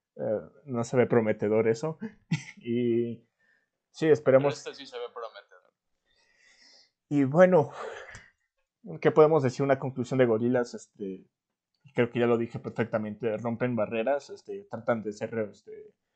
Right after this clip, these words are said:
Speaker 1: de romper las reglas, ¿no? Y para mí eso es lo que hacen una buena banda chingona. <laughs>
Speaker 2: O sea, yo creo que si quieres escuchar algo que no tenga género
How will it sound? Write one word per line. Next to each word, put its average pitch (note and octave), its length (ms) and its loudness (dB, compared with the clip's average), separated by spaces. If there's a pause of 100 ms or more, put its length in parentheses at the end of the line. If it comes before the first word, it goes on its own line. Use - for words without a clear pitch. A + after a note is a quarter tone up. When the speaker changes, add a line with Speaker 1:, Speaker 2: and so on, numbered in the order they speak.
(120)
Speaker 1:
de C3+ 100 2
romper B2+ 280 2
las C3+ 160 2
reglas, A2+ 380 -4
¿no? A#2+ 200 -12 (320)
Y A#2+ 120 -12
para A#2 180 -6
mí B2+ 140 0
eso B2+ 460 2 (180)
es - 140 -20
lo A#2 140 -10
que G2 420 -10 (280)
hacen B2+ 260 -4
una A#2 180 0
buena A2 260 0
banda G#2 540 -6 (840)
chingona. G2 520 -2
<laughs> - 640 -6 (220)
Speaker 2:
O - 40 -12
sea, A2+ 320 -6
yo C#3+ 320 2 (260)
creo C3+ 400 -2
que A#2 320 -10
si - 140 -14
quieres C#3 260 -6
escuchar B2+ 400 -12
algo B2 320 -6
que A2+ 100 -18
no A2 160 -14
tenga A#2 260 -8 (140)
género A#2+ 340 -4